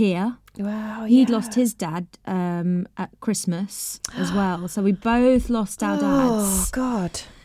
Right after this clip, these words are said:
Speaker 1: And, <laughs> uh, before, was it before or after he lost his dad? Before, I think, um, his, his second mum, really, um, committed suicide. So we've had a lot of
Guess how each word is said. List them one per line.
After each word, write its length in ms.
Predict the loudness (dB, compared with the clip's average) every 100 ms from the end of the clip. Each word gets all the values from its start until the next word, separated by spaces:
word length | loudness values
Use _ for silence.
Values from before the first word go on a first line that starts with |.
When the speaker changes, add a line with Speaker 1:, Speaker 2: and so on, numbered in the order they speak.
| -20 _
Speaker 1:
And, 560 | 0 2 2 2 0 -2 0
<laughs> 880 | 0 4 4 4 0 -8 -20 _ -4
uh, 180 | -2 -2 -6 _
before, 880 | -2 -2 -2 2 4 4 2 0 -4 -10 _ _
was 100 | -14
it 80 | -6
before 460 | -6 -4 -4 0 -2
or 100 | -4
after 460 | -4 -4 -6 -8 -6
he 160 | -4
lost 260 | -4 -6 -10
his 160 | -12 -10
dad? 320 | -8 -8 -8
Before, 420 | -10 -6 -4 -2
I 100 | -2
think, 420 | -4 -2 -2 -4 -10 -6
um, 440 | -2 0 0 -2 -4
his, 640 | 0 0 -2 -4 -6 -8 -14 _ _ _ _ _ _ _ _ -10 -10 -12 -12
his 180 | -8 -4
second 500 | -2 -2 0 0 2
mum, 300 | 0 0 -4
really, 500 | -6 -6 -4 -4 -4 -10 -8
um, 540 | -4 -2 -2 -4 -6 -12 _ _
committed 380 | 0 0 0 -8
suicide. 640 | -6 -4 -6 -8 -8 -8
So 100 | -4
we've 140 | -2
had 140 | -2 -2
a 60 |
lot 400 | 2 2 2 0 -4
of 420 | -6 -6 -6 -12